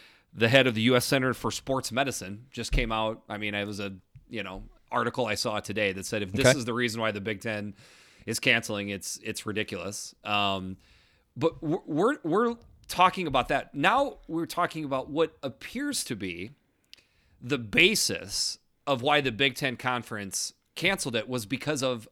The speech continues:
Speaker 1: a study. Come to find out, the study was taking samples of humans that average forty-six <laughs> years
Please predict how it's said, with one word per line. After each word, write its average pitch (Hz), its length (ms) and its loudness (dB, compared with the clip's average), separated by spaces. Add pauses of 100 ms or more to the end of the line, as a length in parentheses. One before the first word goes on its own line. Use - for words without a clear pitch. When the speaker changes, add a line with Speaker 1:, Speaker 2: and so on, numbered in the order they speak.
Speaker 1:
a - 80 -4
study. 98 520 -2 (760)
Come 240 280 0
to 220 80 4
find 185 300 0
out, 185 300 4
the 135 100 0
study 208 680 0
was 151 220 -2
taking 170 600 0 (840)
samples 220 560 2
of 131 120 -2
humans 110 500 -4 (360)
that 185 140 -2
average 196 340 0
forty-six - 720 2
<laughs> - 0 -
years 156 400 4